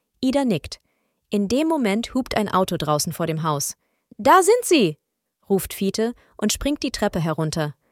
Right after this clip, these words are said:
Nachdem das Gepäck im Auto verstaut ist, verabschieden sich Ida und Fiete noch von Mama und Papa.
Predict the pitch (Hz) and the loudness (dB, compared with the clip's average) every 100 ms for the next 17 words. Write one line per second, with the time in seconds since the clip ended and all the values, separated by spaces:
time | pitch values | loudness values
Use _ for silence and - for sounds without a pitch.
0 | _ _ _ - 233 - 285 320 302 196 | _ _ _ -4 -2 0 0 0 0 -2
1 | - 240 214 175 220 254 202 175 - 220 | -2 -2 -2 0 0 0 -4 -4 0 0
2 | 240 170 - - _ - 247 - - 208 | 0 -2 -4 -8 _ -2 2 2 0 -4
3 | 180 156 151 208 220 185 151 - 214 - | -4 -4 -6 -2 0 0 0 -4 -4 -2
4 | 160 156 - 165 165 190 151 156 175 156 | -4 -4 -4 -2 0 0 -2 -2 -4 -2
5 | 139 | -4